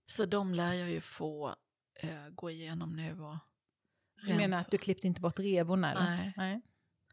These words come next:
Speaker 1: Och de är alldeles för tätt, så att det,
Speaker 2: Mm.
Speaker 1: det kommer ju bara bli djungel där.
Speaker 2: Mm.
Speaker 1: Och så hade jag rätt mycket gödsel förra året, så att det blev otroligt mycket grönt.
Speaker 2: Just det, det kommer jag ihåg att vi pratade om.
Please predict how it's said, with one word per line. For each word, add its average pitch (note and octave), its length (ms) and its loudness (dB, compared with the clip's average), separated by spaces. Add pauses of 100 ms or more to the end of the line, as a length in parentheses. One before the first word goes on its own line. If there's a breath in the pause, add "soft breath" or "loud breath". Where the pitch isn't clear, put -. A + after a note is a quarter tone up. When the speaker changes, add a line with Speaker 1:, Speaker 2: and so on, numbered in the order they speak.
(140)
Speaker 1:
Och G#3 100 2
de F3+ 180 4
är F3 140 -2
alldeles F3 580 -2
för - 100 -4
tätt, - 420 -6
så - 180 0
att - 180 -6
det, E3 160 -6
Speaker 2:
Mm. F#3+ 160 -6
Speaker 1:
det F3 80 0
kommer F3+ 200 -2
ju E3+ 60 -2
bara E3 180 -2
bli E3 300 -10 (560)
djungel F#3 720 -4
där. - 60 -6
Speaker 2:
Mm. G3+ 120 2
Speaker 1:
Och G3+ 60 0
så G#3 100 4
hade G3 180 4
jag E3+ 120 2 (140)
rätt G#3 280 -6
mycket F#3+ 280 -4
gödsel D#3+ 560 -2 (480 loud breath)
förra D#3+ 320 2
året, D3 380 -4
så - 100 2
att D3+ 140 0 (200)
det - 120 -8
blev E3+ 360 -6
otroligt F3 880 -6
mycket - 360 -14
grönt. B2+ 540 -10 (240)
Speaker 2:
Just G3+ 440 -4
det, - 60 -16
det - 60 -14
kommer B3 220 -6
jag G3+ 60 0
ihåg - 100 -6
att - 120 -10
vi - 40 -6
pratade - 480 -2
om. F3 340 4